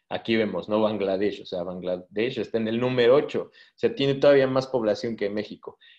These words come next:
Este, eso no indica que sea un país que esté completamente desarrollado. Tiene muchas problemáticas, por supuesto,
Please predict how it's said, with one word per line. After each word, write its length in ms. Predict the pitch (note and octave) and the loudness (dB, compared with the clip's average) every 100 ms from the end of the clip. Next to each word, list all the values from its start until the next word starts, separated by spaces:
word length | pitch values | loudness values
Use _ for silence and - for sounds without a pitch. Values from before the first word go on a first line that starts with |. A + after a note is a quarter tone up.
| _ | _
Este, 360 | F#2 F2+ - G#2 | -10 -8 -4 -4
eso 180 | A2+ C3+ | 0 0
no 160 | C3 | 2
indica 400 | A#2+ A#2 A#2 A2+ | 0 -4 -2 -2
que 80 | - | -2
sea 140 | - | -6
un 140 | A2+ G#2+ | -6 -2
país 280 | G#2 G#2 - | -2 -2 -4
que 80 | |
esté 240 | G2+ - G2 | -10 -8 -6
completamente 680 | G2 G2 G2 F#2 F#2+ F#2 F#2 | -8 -8 -10 -10 -12 -10 -10
desarrollado. 560 | F2 E2+ F2 F#2 F2+ | -10 -12 -12 -10 -8
Tiene 200 | G2+ B2 | -4 -4
muchas 340 | B2 A#2 A#2 G#2+ | -4 -6 -8 -10
problemáticas, 600 | F#2+ F#2 G2 G2 - - | -8 -8 -8 -12 -16 -16
por 120 | F#2 | -14
supuesto, 440 | - F2+ F#2+ - | -14 -8 -8 -8